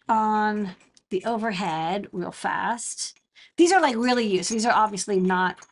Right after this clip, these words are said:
brand new. Um, but in addition to, like, pointy tips, um, this is a,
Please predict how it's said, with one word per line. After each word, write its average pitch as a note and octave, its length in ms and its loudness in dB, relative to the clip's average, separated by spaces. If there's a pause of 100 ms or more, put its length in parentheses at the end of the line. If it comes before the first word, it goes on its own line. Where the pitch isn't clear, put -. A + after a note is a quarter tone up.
brand F3 360 -2
new. F3 280 -4 (540)
Um, A3 640 2
but G#3+ 280 0
in B3+ 100 -4
addition D4+ 300 -2
to, D#4+ 100 0
like, A#3 340 2
pointy C4+ 320 -2
tips, - 540 -6 (760)
um, A3 640 2
this A#3+ 180 -4
is C4+ 160 -6
a, A#3 640 -2